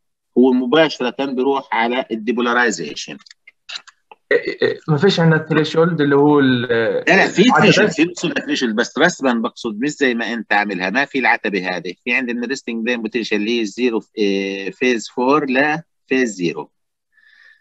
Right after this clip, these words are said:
Speaker 1: اللي
Speaker 2: آه،
Speaker 1: هو
Speaker 2: من،
Speaker 1: هذا.
Speaker 2: من فيز
Speaker 1: يس.
Speaker 2: زيرو وفيز فور، صحيح، حكيك اللي هنا الفور،
Speaker 1: مظبوط.
Speaker 2: مظبوط.
Speaker 1: نعم. مهم.
Speaker 2: تمام. آه، فبتفتح عنا بوابات الصوديوم البطيئة من عند الفيز أربعة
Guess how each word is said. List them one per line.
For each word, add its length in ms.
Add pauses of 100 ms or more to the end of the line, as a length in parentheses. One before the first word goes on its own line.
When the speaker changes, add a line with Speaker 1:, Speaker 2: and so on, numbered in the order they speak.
(520)
Speaker 1:
اللي 120
Speaker 2:
آه، 20
Speaker 1:
هو 100
Speaker 2:
من، 60
Speaker 1:
هذا. 320
Speaker 2:
من 120
فيز 420
Speaker 1:
يس. 0
Speaker 2:
زيرو 680
وفيز 460
فور، 360
صحيح، 360
حكيك 360
اللي 200
هنا 220
الفور، 280
Speaker 1:
مظبوط. 100
Speaker 2:
مظبوط. 400 (460)
Speaker 1:
نعم. 200 (200)
مهم. 200
Speaker 2:
تمام. 340 (340)
آه، 380
فبتفتح 1080
عنا 280
بوابات 480
الصوديوم 460
البطيئة 720
من 200
عند 300
الفيز 640 (260)
أربعة 560